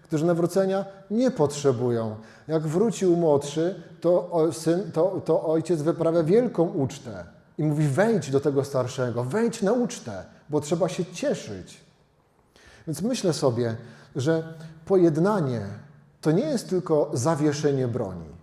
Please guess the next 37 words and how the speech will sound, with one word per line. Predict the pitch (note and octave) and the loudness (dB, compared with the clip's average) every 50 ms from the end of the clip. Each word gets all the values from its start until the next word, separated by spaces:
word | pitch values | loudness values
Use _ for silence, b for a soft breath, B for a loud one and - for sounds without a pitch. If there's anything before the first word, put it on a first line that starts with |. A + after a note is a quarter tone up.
| - _ _ _ _ _ | -20 _ _ _ _ _
To | - D#3+ | 0 2
nie | D#3 F3+ A3 | 2 4 4
jest | A#3 A3+ G3 D#3+ - | 2 2 0 0 2
tylko | - F#3 F#3 F3+ F3+ F3 | 2 2 2 2 -2 -4
pakt | - - D#3 D#3+ E3+ - - - - | -4 -2 -6 -6 -6 -6 -10 -8 -4
o | - D#3+ | -2 -2
nieagresji. | D#3 D3 D3+ D#3 - C3+ A#2+ A#2+ B2 B2 A2+ - - - - - - - - _ _ _ _ _ _ _ _ _ _ _ _ _ _ _ _ _ _ _ _ _ _ - | 0 0 0 -2 -2 -2 -2 0 -2 -2 -2 -6 -10 -16 -18 -20 -20 -20 -20 _ _ _ _ _ _ _ _ _ _ _ _ _ _ _ _ _ _ _ _ _ _ -10
Nie, | B2+ D#3 D#3+ | -8 -8 -8
pojednanie | - - D#3+ D#3+ C#3+ D#3 D#3+ D#3+ C#3+ | -2 2 2 2 2 2 0 0 0
w | A#2+ | 0
związku. | A#2 C3 D3 C#3+ C3+ A#2+ G2+ - - - F2 D#2+ - - - - b b b b b b b _ - | 0 -2 -2 -2 -2 -4 -4 -8 -12 -14 -16 -16 -18 -20 -20 -20 b b b b b b b _ -4
To | C#3 | -2
nie | C#3 F#3 | 0 2
jest | C#4 D4 - - | 2 0 0 -2
tylko | G#3 F3+ F3 D#3 | -2 -2 -2 -2
coś | - E3+ D3+ | -2 -4 -2
takiego. | - D3+ C#3 C#3 - C3+ A#2+ G#2+ A2 G#2+ G#2 B B B B B B | 0 -2 -2 0 0 -2 -2 -2 -4 -6 -8 B B B B B B
To | - D3+ | 0 0
nie | F#3 C#4+ | 2 2
jest | D#4+ B3+ - | 0 0 0
takie | B3 G#3 - F3+ F3 E3+ B B B B B B B - | -2 -2 2 2 2 2 B B B B B B B -2
mijanie | D#3+ D#3+ D#3+ E3 F#3 G#3 A3 G3 F#3 | 0 4 4 4 4 4 4 2 2
się | E3+ - F#3 E3 | 2 2 0 0
w | - - | 0 -8
kuchni, | - - A3+ A3 A3 - A3+ G3+ G3 G#3 | -4 -2 -2 -2 0 0 0 0 2 2
ale | F#3+ F3+ F#3 F#3 | 2 4 2 2
tym | F#3 F#3 F3 F3 | 2 0 0 2
razem | F3 F#3 F#3 D3+ E3+ F3 E3+ | 2 0 2 2 2 0 2
tak | E3+ F3 E3+ F3 - B B B B B B B B B B - | 0 0 -2 -2 -8 B B B B B B B B B B -6
wymownie | D#3+ C3 E3+ F3 F#3 F#3+ E3+ D#3+ E3+ F3 F3 | 2 4 6 6 6 6 6 6 4 6 6
milcząc. | E3+ D#3+ D#3+ D3+ C3 - - C3 G#2+ G#2 G2+ - - | 6 6 6 4 2 0 -2 -4 -6 -6 -6 -4 -2
Nie? | D#3+ | -2
A | F3+ | -2
przynajmniej | F3 - - F#3+ F#3+ F3+ F3 | -2 0 0 0 2 4 4
nie | E3 E3 | 2 2
ma | D#3+ D3+ C#3 | 2 0 0
wojny. | B2 C3+ B2+ A2+ A2 G#2+ G2+ F#2+ F#2 F#2 | 2 2 2 0 0 -4 -6 -10 -12 -14